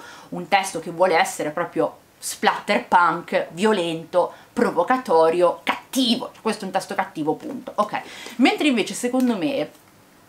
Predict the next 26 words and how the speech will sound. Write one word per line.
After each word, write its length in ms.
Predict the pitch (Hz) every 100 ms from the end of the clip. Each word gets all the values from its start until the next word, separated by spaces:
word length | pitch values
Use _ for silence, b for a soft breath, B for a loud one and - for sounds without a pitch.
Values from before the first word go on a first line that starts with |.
| B B B B _ _ _ _ _ _ _ -
questo 340 | 381 427 214
testo 360 | 220 247 - 185
qua, 340 | 175 139 - -
in 180 | 190
cui 200 | - 254
noi 140 | 202 214
vediamo 340 | 165 175 175
un 80 | 175
futuro 540 | - 190 233 185 160
in 140 | 165 185
cui 180 | 214 170
ormai 400 | 175 196 165 151
gli 140 | 165
animali 340 | 180 202 208
non 160 | 190 180
umani 260 | 202 254 208
sono 320 | - 160 160
tutti 340 | - 254 - 160
estinti 720 | - - 156 147 151 240 262 B B B
e 140 | -
quindi 400 | 359 190 165 185 -
vengono 540 | 220 196 170 165 160 -
mangiati 560 | 226 202 175 151 175
gli 100 | 156
esseri 320 | 165 - 147
umani. 360 | 151 143 139